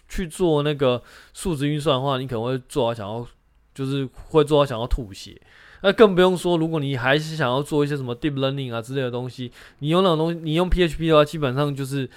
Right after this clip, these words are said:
寸步难行啦。连 Node.js 基本上都是，呃，一个算是荒漠。所以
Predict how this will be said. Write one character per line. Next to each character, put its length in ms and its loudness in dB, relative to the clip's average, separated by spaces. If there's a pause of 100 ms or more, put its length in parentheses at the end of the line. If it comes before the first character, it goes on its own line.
(320)
寸 240 0
步 180 0
难 220 -4
行 280 -14
啦。 160 -16 (420)
连 160 4
Node.js 560 6
基 140 -8
本 100 0
上 300 0
都 500 2
是， 640 -6
呃， 320 -8
一 140 -10
个 180 2
算 220 -2
是 100 -6
荒 280 -2
漠。 360 -6 (1120)
所 240 2
以 360 2